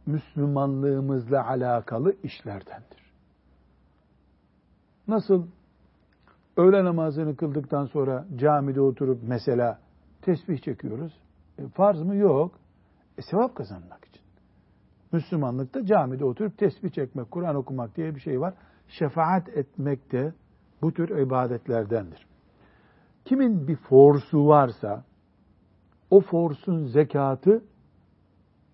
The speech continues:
böyle hayır işlerde aracı olmaktır. Mesela bir hoca efendi mahallede tanınıyor. Kimse onun hatırını kırmıyor. Ona bir force vermiş Allah. Hoca efendilik forsu. Siyasetçi,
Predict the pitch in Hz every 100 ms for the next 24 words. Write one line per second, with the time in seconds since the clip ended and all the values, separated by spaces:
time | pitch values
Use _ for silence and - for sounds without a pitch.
0 | _ 131 151 156 - 139 165 151 - 151
1 | 135 139 131 135 131 143 139 110 92 -
2 | - - _ _ _ _ _ _ _ _
3 | - 175 156 135 180 147 156 151 190 147
4 | 151 123 131 - _ _ _ _ _ _
5 | _ 170 160 143 131 143 - - 131 117
6 | 104 87 _ _ _ _ _ 208 165 151
7 | 139 139 123 117 113 107 175 - 123 98
8 | 90 - _ _ _ _ _ _ _ _
9 | _ _ _ _ _ - 208 220 185 -
10 | 170 185 175 - 143 120 113 101 131 104
11 | 101 - 123 139 160 131 143 131 127 135
12 | - 117 92 - - - _ _ _ _
13 | _ _ _ _ - 214 170 - 139 -
14 | 117